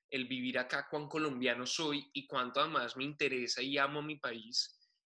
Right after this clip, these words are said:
em, y cuán es importante como también o poder observarlo desde diferentes puntos de vista, también para, para,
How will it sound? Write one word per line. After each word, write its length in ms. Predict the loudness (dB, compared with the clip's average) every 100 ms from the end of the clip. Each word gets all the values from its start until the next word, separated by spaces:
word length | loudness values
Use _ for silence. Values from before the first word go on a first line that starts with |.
| _ -2
em, 880 | 2 4 4 2 0 -2 -4 -8 -12 _ _ -20 _
y 140 | -4 -2
cuán 220 | 2 4
es 160 | 4 2
importante 680 | -2 -2 0 0 2 -2
como 380 | -2 -4 -4 -4
también 500 | -6 -4 -4 -6 -8 _ _ _ _
o 200 | -6 -2
poder 300 | 0 0 0
observarlo 680 | 0 0 2 2 2 2 0
desde 380 | 0 0 0 0
diferentes 640 | -2 -4 -6 -6 -6 -2
puntos 380 | -2 -2 -2 -2
de 80 | -2
vista, 460 | -2 -2 -4 -8 -14 _ _ _ _
también 480 | 0 0 4 2 2
para, 440 | 2 4 4 2 -4 -4
para, 560 | 0 2 0 0 -4